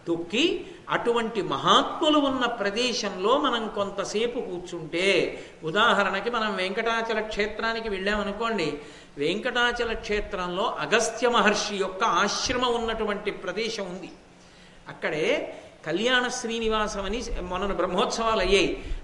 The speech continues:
ఆ కళ్యాణ శ్రీనివాసానికి వెళ్ళేటటువంటి త్రోవలోనే ఒక గొప్ప శివాలయం ఉంది.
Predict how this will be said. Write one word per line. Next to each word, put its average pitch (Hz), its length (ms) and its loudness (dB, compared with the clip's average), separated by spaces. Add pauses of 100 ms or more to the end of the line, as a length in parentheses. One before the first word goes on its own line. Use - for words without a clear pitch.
ఆ 185 180 4
కళ్యాణ 226 580 4
శ్రీనివాసానికి 233 1120 0
వెళ్ళేటటువంటి 208 880 0
త్రోవలోనే 185 1160 0 (320)
ఒక 170 300 2
గొప్ప 202 460 2
శివాలయం 214 680 0
ఉంది. 151 200 -10